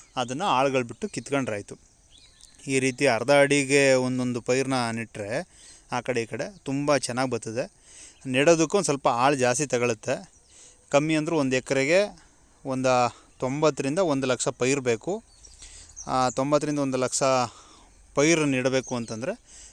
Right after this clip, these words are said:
ನಿಮ್ಗೊಂದು ಇಪ್ಪತ್ತರಿಂದ ಇಪ್ಪತ್ತೈದು ಆಳಾದರೂ ಬೇಕೇ ಬೇಕಾಗುತ್ತೆ.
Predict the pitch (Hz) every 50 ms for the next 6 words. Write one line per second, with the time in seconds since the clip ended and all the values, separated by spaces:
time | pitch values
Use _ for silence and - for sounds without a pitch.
0 | _ _ 143 135 139 139 139 143 139 135 127 - - 151 143 135 143 147 147 131
1 | - _ - 143 139 127 139 131 127 120 117 117 117 117 117 110 151 226 269 -
2 | _ _ _ _ _ - - 135 123 127 127 - 139 127 117 117 110 117 117 110
3 | 113 104 - 139 196 - _ _